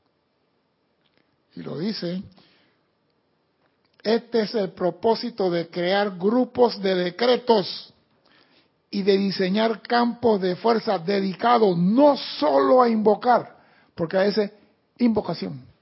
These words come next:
respiración, transmutación, invocación. Ahora nos dice, "sino también sostener la radiación de los maestros ascendidos".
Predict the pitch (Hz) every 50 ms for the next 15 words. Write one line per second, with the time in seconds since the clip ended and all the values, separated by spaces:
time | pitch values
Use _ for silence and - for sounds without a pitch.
0 | _ _ _ _ _ - 202 196 - - 185 - 151 - 180 175 180 190 - _
1 | _ _ _ _ _ - 202 202 170 185 180 - 165 143 - 170 170 170 180 _
2 | _ - 196 190 175 - - 147 147 135 123 123 127 - _ _ _ _ _ _
3 | _ _ _ _ _ _ _ _ _ _ _ _ _ - 151 156 175 180 175 160
4 | 156 165 180 170 156 185 180 180 180 - - _ _ _ _ _ _ _ _ _
5 | _ - - - 180 160 151 180 190 190 - 202 180 170 165 160 180 185 190 185
6 | 185 - - - - 196 160 139 - _ _ - 160 147 147 165 190 196 190 180
7 | 170 160 151 147 143 151 147 143 143 143 151 147 143 147 143 - - 180 196 196
8 | 185 185 165 156 147 151 147 - - 151 151 151 156 175 185 - 180 175 160 143
9 | - - 147 139 135 143 165 160 147 127 120 120 135